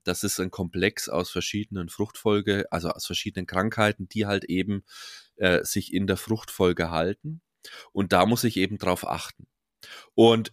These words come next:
wenn man in der Literatur schaut, dann, dann sieht man, dass da früher die, die, die, die Abstände auch kürzer waren. Mittlerweile müssen wir da eher, äh, ein bisschen weiter gehen.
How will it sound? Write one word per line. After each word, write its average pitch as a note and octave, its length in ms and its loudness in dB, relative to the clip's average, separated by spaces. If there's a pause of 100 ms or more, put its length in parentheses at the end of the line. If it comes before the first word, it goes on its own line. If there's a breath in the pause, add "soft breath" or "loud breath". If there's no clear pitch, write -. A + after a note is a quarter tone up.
wenn B2 180 6
man C#3 80 4
in B2 80 4
der C3 100 8
Literatur B2 560 6
schaut, D3 320 2
dann, C#3 220 -6
dann A#2+ 200 -4
sieht - 240 -8
man, C#3 140 2
dass A#2 200 2
da A#2+ 140 2
früher B2+ 280 0
die, A2 380 -2
die, F#2+ 340 -4
die, F2+ 320 -6
die - 140 -6
Abstände - 460 0
auch - 140 -4
kürzer C3+ 420 0
waren. C#3+ 360 2 (440 loud breath)
Mittlerweile A2 600 2
müssen A2 280 -4
wir G#2 40 -4
da F#2 140 -2
eher, G2 840 -4
äh, - 80 -18
ein F2 100 -16
bisschen F#2 340 -8
weiter F#2 340 0
gehen. A#2 400 -2